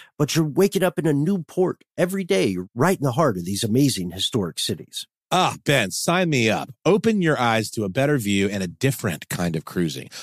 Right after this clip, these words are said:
Speaker 2: One with smaller ships, bigger experiences, fewer people, and more of everything.
Speaker 1: Limited time special offers await at avalon waterways dot com.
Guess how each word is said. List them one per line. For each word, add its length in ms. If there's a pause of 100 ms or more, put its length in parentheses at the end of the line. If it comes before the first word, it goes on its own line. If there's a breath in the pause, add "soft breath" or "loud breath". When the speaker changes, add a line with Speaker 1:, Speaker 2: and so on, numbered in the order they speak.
Speaker 2:
One 240
with 140
smaller 520
ships, 460 (380 soft breath)
bigger 280
experiences, 800 (180 loud breath)
fewer 400
people, 540 (200)
and 120
more 500
of 220
everything. 480 (360)
Speaker 1:
Limited 440
time 260
special 420
offers 360
await 440
at 240
avalon 480
waterways 560
dot 280
com. 340